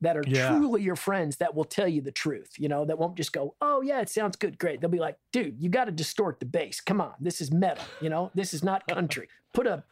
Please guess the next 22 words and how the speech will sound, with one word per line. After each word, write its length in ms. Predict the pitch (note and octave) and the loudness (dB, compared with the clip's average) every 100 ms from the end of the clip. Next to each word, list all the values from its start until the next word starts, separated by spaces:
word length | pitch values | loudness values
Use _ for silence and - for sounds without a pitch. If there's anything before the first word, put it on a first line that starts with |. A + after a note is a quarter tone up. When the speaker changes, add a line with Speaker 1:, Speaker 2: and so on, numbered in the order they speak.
| - | -12
Speaker 1:
Sans 520 | - - G#3 B3 G3+ | -4 0 2 4 2
amp 240 | F#3+ E3 F3+ | 2 0 2
on 160 | F3+ | 2
the 40 | F3 | 0
top 320 | - G3+ G#3 | 2 0 0
of 20 | |
the 60 | A#3 | 0
bass, 280 | F3 F#3+ F#3 | 2 0 -2
split 360 | - - G3 G3 | -4 0 2 2
it, 160 | G#3+ - | 0 -2
you 80 | F3+ | 0
know, 180 | F3 F3+ | 2 2
high 160 | F3 | 2
pass 380 | F#3+ G3 F#3+ - | 2 0 0 -2
the 100 | F3 | -4
low, 260 | E3 F#3 F#3+ | 0 2 2
blah, 220 | E3+ F3 | 2 2
blah, 100 | E3 | 0
blah." 280 | E3 D#3+ - - - | 0 -2 -4 -18 -8
I'm 140 | D#3+ E3+ | -2 0
like, 220 | E3 C#3 _ _ _ _ - | 0 -4 _ _ _ _ -2
"Okay, 380 | - - E4 | 0 2 0